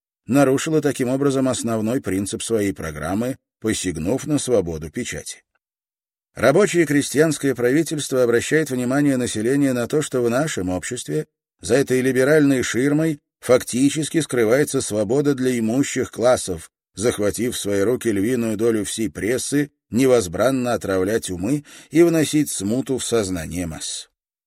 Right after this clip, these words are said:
Всякий знает, что буржуазная пресса есть одно из могущественных оружий буржуазии.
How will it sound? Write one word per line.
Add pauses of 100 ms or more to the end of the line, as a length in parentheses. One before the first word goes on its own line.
(140)
Всякий
знает,
что
буржуазная
пресса (260)
есть
одно
из
могущественных
оружий
буржуазии.